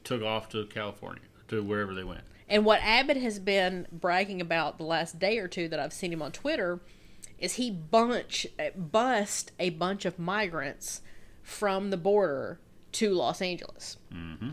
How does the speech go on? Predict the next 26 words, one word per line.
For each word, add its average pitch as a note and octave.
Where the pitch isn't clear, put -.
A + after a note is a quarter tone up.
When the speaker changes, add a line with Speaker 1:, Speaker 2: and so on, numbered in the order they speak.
Speaker 2:
which G#3+
means F#3+
he F#3+
crossed G3
state G#3
lines F3+
in E3+
a D#3+
bus, E3
and F3+
he G3+
did G#3
it E3
because F#3
Los E3+
Angeles F#3+
is F3+
a E3+
s-, -
quote-unquote F3+
sanctuary F#3+
city, -
Speaker 1:
Mm-hmm. F#2+
Speaker 2:
which G4+
is A#4
fine. -